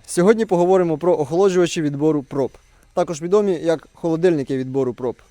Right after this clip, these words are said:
Це важливий пристрій, який використовується в котельних установках для аналізу пари та води. Вони бувають одноточковими та двохточковими.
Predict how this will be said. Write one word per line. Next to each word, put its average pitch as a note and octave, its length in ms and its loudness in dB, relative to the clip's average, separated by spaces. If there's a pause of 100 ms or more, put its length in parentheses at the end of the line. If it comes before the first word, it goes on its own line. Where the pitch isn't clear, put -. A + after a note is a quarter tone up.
(400)
Це F3+ 200 -2
важливий D#3+ 420 -4
пристрій, C#3+ 680 -10
який E3 260 -8
використовується E3+ 680 -6
в C3 40 -8
котельних E3+ 500 -6
установках B2+ 760 -6
для C3+ 160 -4
аналізу D3+ 440 -4
пари F3 420 -6 (240)
та D#3 120 -6
води. C#3+ 360 -8 (800)
Вони E3+ 240 -4
бувають D3 580 -4 (720)
одноточковими A3 800 -4 (1900)
та F#3 220 0 (120)
двохточковими. C3 1080 -8